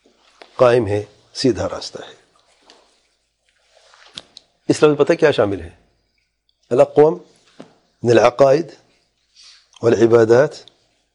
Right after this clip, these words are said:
والاخلاق العالیہ، عقیدے میں سیدھا، عبادات اور حسن اخلاق سب اس میں شامل ہیں۔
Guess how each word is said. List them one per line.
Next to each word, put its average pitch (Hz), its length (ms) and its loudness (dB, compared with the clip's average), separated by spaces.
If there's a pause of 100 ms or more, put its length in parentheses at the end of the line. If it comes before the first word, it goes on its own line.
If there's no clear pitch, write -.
(320)
والاخلاق 131 480 2
العالیہ، 87 420 -4 (2750)
عقیدے 131 360 2
میں 147 80 0
سیدھا، 127 260 -4 (1700)
عبادات 120 420 2 (1400)
اور 127 180 2 (280)
حسن 117 200 -4
اخلاق 104 360 -6
سب - 160 -6
اس - 140 -16
میں - 100 -16
شامل - 320 -20
ہیں۔ - 200 -20